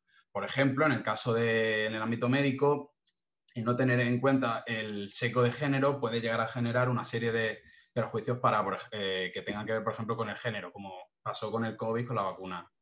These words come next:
actual. En ámbito judicial ya ha habido inteligencias artificiales que por sesgo de raza han perjudicado o han, o han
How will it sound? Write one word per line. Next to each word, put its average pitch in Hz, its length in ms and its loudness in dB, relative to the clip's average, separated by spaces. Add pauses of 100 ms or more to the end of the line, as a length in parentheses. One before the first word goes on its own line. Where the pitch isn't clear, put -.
(340)
actual. 98 460 -2
En 110 140 -6
ámbito 123 260 4
judicial 139 500 4
ya 147 60 2
ha - 20 4
habido 123 160 2
inteligencias 123 400 0
artificiales 135 600 0 (600)
que 131 380 2
por 101 300 -2
sesgo 127 640 0
de 127 360 4
raza 151 600 0 (340)
han 127 460 4
perjudicado 135 800 4
o 120 120 4
han, 120 280 4
o 113 160 -2
han 120 720 6